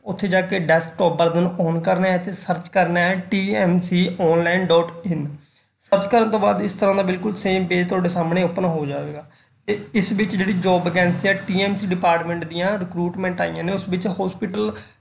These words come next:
related ਜਿਹੜੀ ਵੀ job ਵੈਕੈਂਸੀ ਤੁਹਾਡੇ ਸਾਹਮਣੇ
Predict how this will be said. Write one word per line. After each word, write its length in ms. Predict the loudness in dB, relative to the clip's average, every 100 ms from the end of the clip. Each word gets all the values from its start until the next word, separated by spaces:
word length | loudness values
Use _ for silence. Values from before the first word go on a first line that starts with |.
| _
related 680 | 4 4 2 0 0 0 0 0 -2
ਜਿਹੜੀ 300 | -2 0 0
ਵੀ 80 | 0
job 240 | 0 0 0
ਵੈਕੈਂਸੀ 340 | 0 0 0
ਤੁਹਾਡੇ 240 | -2 -2
ਸਾਹਮਣੇ 420 | -2 -4 -2 -2